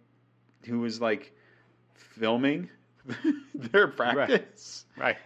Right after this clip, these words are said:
Speaker 1: And then they caught him, and he was like, "I don't know. I wasn't doing anything. I was just up in the press box." And he was filming the <laughs> practice. Oh, it's like espionage, man. They just
Speaker 2: Yeah.
Speaker 1: like, it's so illegal,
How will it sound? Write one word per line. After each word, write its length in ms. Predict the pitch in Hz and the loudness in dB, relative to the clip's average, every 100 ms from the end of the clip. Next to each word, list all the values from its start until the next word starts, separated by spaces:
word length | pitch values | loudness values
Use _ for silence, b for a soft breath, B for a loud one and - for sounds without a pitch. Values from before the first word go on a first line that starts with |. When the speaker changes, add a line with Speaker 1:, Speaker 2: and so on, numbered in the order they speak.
| - | 0
Speaker 1:
And 120 | 135 | 2
then 80 | 151 | 4
they 120 | 151 | 4
caught 320 | 139 104 101 127 | 4 4 6 6
him, 180 | 147 | 4
and 80 | 127 | 2
he 80 | 120 | 0
was 160 | 117 113 | 0 2
like, 260 | 104 92 - | 0 0 -8
"I 120 | 82 113 | -4 0
don't 200 | 131 127 | 2 2
know. 200 | 117 - | 2 -2
I 100 | 76 95 | -4 -2
wasn't 200 | 127 120 | -2 -2
doing 180 | 107 | -4
anything. 300 | 98 98 104 | -4 -6 -6
I 40 | 92 | -6
was 100 | 98 | -6
just 80 | 101 | -8
up 120 | - | -8
in 60 | 95 | -8
the 60 | |
press 240 | - 104 - | -4 -4 -4
box." 500 | 80 71 - - - b b b b b 98 | -6 -6 -10 -18 -20 b b b b b -4
And 40 | |
he 60 | 107 | -2
was 140 | 107 | -2
filming 400 | - - 110 110 | -4 0 0 0
the 60 | 98 | -6
<laughs> 220 | - - | -10 -6
practice. 640 | 117 - - 85 - - - _ B B B B B B B _ | -4 -4 -2 -4 -4 -12 -16 _ B B B B B B B _
Oh, 360 | 110 123 113 85 B B B B | 4 6 6 4 B B B B
it's 340 | - 90 - - | -18 -16 -12 -6
like 220 | 98 - | -4 0
espionage, 720 | 120 139 - 135 87 73 73 82 | 0 0 -2 -2 -2 -4 -8 -12
man. 340 | 80 92 135 135 - | -8 -8 -10 -14 -10
They 120 | 101 | -8
just 160 | 107 117 | -6 -6
Speaker 2:
Yeah. 140 | 85 - - b b b b b _ _ - | -6 -10 -20 b b b b b _ _ -6
Speaker 1:
like, 280 | 98 95 - - | -4 -4 -6 -6
it's 220 | 104 - | -6 -4
so 300 | - 131 147 | 2 4 4
illegal, 580 | 113 139 185 92 95 | 4 2 0 0 -2